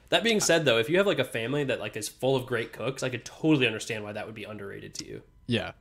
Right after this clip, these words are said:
Speaker 2: For me, it's overrated. And
Speaker 1: Yeah.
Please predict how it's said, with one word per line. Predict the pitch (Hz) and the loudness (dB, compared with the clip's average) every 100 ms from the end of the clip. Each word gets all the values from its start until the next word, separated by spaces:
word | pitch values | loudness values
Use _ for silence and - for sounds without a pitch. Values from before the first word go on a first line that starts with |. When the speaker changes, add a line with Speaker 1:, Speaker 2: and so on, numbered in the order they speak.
| - _ _ _ _ _ - | -20 _ _ _ _ _ -4
Speaker 2:
For | - | 2
me, | 135 143 151 | 4 4 4
it's | 123 | 2
overrated. | 117 98 92 87 85 98 - _ _ - - | -2 -2 -6 -8 -8 -10 -14 _ _ -20 -8
And | 110 101 | -4 -2
Speaker 1:
Yeah. | 95 | -2